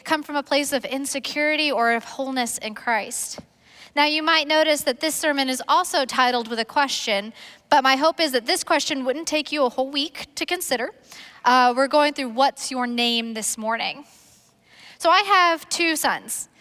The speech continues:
They are amazing, energetic, sweet, wonderful little boys. And I don't know if you guys, uh, know anyone, or maybe you are this person who, like, puts a lot of thought into the naming of their children. You know, I have friends who, like,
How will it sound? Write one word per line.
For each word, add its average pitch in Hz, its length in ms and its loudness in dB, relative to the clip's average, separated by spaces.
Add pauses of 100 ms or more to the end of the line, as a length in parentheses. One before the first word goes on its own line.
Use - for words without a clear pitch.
(200)
They 277 300 4
are 254 380 4
amazing, 311 920 0 (180)
energetic, 269 840 0
sweet, 294 760 -4 (140)
wonderful 233 760 -4
little 220 160 -4
boys. - 560 -8 (460)
And 269 140 2
I 311 120 4
don't 392 240 0
know 302 220 4
if 269 180 0
you 285 120 -4
guys, 294 360 2
uh, 226 220 4
know 254 200 0
anyone, 269 600 2
or 208 100 2
maybe 254 220 2
you 269 140 0
are 240 180 4
this 277 180 -2
person 269 520 -2
who, 226 180 -6
like, 214 240 -2 (240)
puts 349 160 2
a 370 80 0
lot 294 220 4
of 262 100 0
thought 262 560 2
into 247 220 -4
the 247 80 0
naming 233 400 0
of 220 100 -4
their 220 140 -2
children. 302 600 -4 (420)
You 285 80 -2
know, 311 160 4
I 302 140 6
have 311 220 2
friends 302 480 2
who, 302 100 0
like, 247 240 2